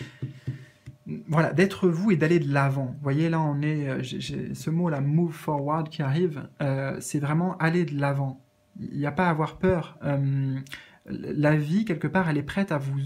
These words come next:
à vous emmener là, à vous entraîner et à vous pousser vers l'avant.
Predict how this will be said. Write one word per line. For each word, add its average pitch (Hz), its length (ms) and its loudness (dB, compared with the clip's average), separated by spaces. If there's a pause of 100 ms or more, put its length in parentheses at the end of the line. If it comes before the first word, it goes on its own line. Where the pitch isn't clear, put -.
(120)
à 139 80 0
vous 139 300 0
emmener 139 380 0
là, - 180 -6 (240)
à - 220 -4
vous 135 260 -2
entraîner 165 720 0 (380)
et 143 240 -2
à 139 80 2
vous 147 160 0
pousser 170 360 -2
vers 151 180 0
l'avant. 156 460 0